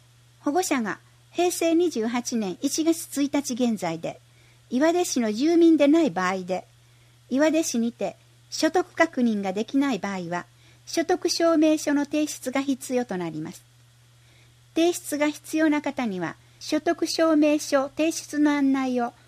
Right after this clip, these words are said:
個別に送付しています。詳しくは、保険年金課、保険医療係へどうぞ。みんな集まれ、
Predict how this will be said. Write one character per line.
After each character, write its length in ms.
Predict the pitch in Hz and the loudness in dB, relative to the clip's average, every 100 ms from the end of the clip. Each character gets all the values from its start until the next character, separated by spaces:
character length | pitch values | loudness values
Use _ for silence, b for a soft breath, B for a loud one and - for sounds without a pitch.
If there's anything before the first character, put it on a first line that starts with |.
| _ | _
個 140 | 254 | 0
別 240 | 320 - 320 | 0 2 2
に 100 | 320 | 2
送 220 | 277 277 | 2 0
付 100 | - | -4
し 120 | - | -6
て 140 | 254 | -2
い 100 | 247 | -2
ま 120 | 226 240 | -2 -8
す。 120 | - _ _ _ _ _ _ b b b b b _ - | -12 _ _ _ _ _ _ b b b b b _ -2
詳 200 | 294 339 | 0 0
し 140 | - | -2
く 120 | - | -4
は、 180 | 202 - _ _ _ _ | -4 -4 _ _ _ _
保 140 | - 269 | -4 0
険 220 | 349 339 | 2 4
年 280 | 311 302 294 | 4 2 -2
金 240 | 294 269 | -2 -2
課、 240 | - 247 _ _ _ _ _ _ | -2 -12 _ _ _ _ _ _
保 120 | 285 | -4
険 280 | - 359 359 - | 0 0 0 0
医 100 | 311 | 2
療 220 | 330 302 | 2 2
係 420 | 311 262 214 185 | 0 -2 -6 -6
へ 140 | - - | -8 -8
ど 180 | 208 185 | -6 -4
う 40 | |
ぞ。 140 | 143 - _ _ _ _ _ _ _ _ _ _ _ _ _ _ _ _ _ _ _ _ _ _ _ _ _ _ _ _ _ _ _ _ _ _ _ _ _ _ _ _ _ b b b b b b _ | -8 -12 _ _ _ _ _ _ _ _ _ _ _ _ _ _ _ _ _ _ _ _ _ _ _ _ _ _ _ _ _ _ _ _ _ _ _ _ _ _ _ _ _ b b b b b b _
み 180 | 233 302 | 8 8
ん 140 | 403 | 8
な 320 | 415 403 302 349 | 2 0 2 2
集 140 | 330 | 4
ま 160 | 339 320 | 6 6
れ、 180 | 196 | 2